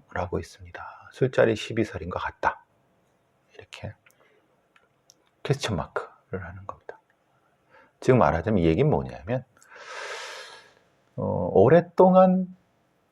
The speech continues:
음, 전 연인 혹은 그와 관련된 데이트 폭력 혹은 이별 살인을 당했는데 그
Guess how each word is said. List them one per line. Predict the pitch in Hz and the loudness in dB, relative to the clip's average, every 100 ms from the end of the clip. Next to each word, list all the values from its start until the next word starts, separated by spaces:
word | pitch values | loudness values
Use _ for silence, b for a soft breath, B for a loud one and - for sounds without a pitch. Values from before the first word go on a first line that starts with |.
| _ 185 | _ -20
음, | 170 143 139 131 135 - - - - - - | -16 -12 -12 -10 -10 -10 -14 -18 -20 -20 -18
전 | - 101 117 | -2 2 4
연인 | 101 76 73 67 _ _ _ - | 4 2 -2 -6 _ _ _ 2
혹은 | 147 - 73 - 151 180 180 - _ | 2 4 0 -2 -4 -6 -8 -16 _
그와 | - 120 | 2 4
관련된 | 104 95 90 90 123 165 165 - | 4 2 0 2 4 4 -4 -2
데이트 | 101 104 - | 2 2 -2
폭력 | - 104 92 71 - | -6 -2 -2 -4 -4
혹은 | 131 110 80 147 151 b b b b b b | -4 0 -2 -2 -6 b b b b b b
이별 | - 90 110 151 | 0 4 6 6
살인을 | 180 160 143 120 110 82 76 - | 4 2 2 4 2 0 -4 -10
당했는데 | - - 82 80 69 67 67 69 69 98 85 - _ _ _ _ _ _ _ _ _ _ _ - | -10 -8 -6 -6 -8 -10 -12 -14 -4 -2 -2 -8 _ _ _ _ _ _ _ _ _ _ _ -6
그 | - 151 180 156 127 | 4 6 8 4 4